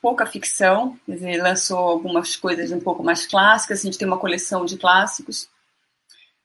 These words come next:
e depois lançou alguns livros de ficção, tem um autor paraense que eu lanço já, acho que são sete títulos dele, o Edir Augusto.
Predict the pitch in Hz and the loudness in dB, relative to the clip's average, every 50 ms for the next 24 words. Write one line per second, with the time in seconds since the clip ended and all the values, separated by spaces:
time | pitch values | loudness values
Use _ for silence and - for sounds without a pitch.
0 | _ _ _ _ - 196 196 180 202 208 202 - - 214 208 214 226 226 226 226 | _ _ _ _ -8 -6 -2 0 0 0 0 0 2 6 8 8 10 8 6 6
1 | - - - - 226 226 226 233 226 - - - 269 233 233 233 233 233 233 220 | 4 2 2 2 4 4 4 4 4 2 0 2 4 6 8 8 10 10 10 8
2 | 214 208 190 202 240 240 - - 214 196 196 - - - 196 - - - 226 220 | 8 6 2 -2 -4 -4 -4 -4 -4 -4 -4 -6 -6 -8 -6 -6 -4 0 2 4
3 | 233 233 240 233 226 208 - 220 196 202 196 196 202 202 220 220 - 226 214 208 | 4 4 4 2 0 0 -2 -2 2 4 4 4 4 2 0 2 4 4 6 8
4 | 185 180 196 214 233 226 - - 202 202 202 185 180 190 202 208 214 208 - - | 8 6 6 0 -2 -4 -8 -8 -6 -4 -4 -2 0 0 0 0 0 -2 -4 -6
5 | - 196 185 175 175 185 180 180 185 180 170 170 170 - - - - - 185 165 | -6 -6 -8 -8 -4 0 2 4 4 4 2 2 0 -6 -10 -10 -8 -6 -4 -4
6 | 170 165 - - 190 190 - - 190 - 208 196 - - 214 - - 180 190 202 | -4 -4 2 2 2 2 2 -2 -6 -6 -8 -6 -6 -8 -8 -8 -4 -2 0 0
7 | 202 185 175 170 - 190 180 170 160 156 170 190 196 196 - - - - | 2 2 0 0 0 0 0 0 -2 -2 -4 -6 -6 -6 -6 -8 -10 -16